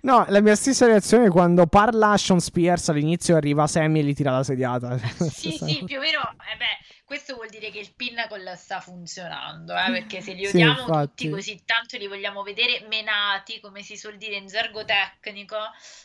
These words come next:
Speaker 2: allora vuol dire che stanno
Speaker 1: Sì,
Speaker 2: lavorando.
Speaker 1: infatti, cioè, tipo arriva Sammy, grande Sammy.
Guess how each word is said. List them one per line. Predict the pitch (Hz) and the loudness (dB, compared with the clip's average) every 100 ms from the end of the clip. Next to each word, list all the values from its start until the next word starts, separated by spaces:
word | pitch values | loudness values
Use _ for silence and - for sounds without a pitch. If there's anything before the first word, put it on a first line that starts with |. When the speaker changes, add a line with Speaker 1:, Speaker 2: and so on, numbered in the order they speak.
| _ | _
Speaker 2:
allora | - 226 196 185 | -8 -8 -6 -10
vuol | 196 185 | -10 -14
dire | 170 165 | -20 -20
che | 160 | -20
stanno | - - 160 | -20 -18 -4
Speaker 1:
Sì, | 208 | -2
Speaker 2:
lavorando. | 160 190 160 165 | 0 -2 -4 -2
Speaker 1:
infatti, | 151 143 | -4 -2
cioè, | 165 151 | 0 -2
tipo | 160 160 | 0 0
arriva | 165 175 | 2 0
Sammy, | 170 156 160 139 | 0 -2 -2 -4
grande | 196 330 339 330 | -2 0 0 -2
Sammy. | 294 381 320 330 285 | -2 -6 -6 -6 -8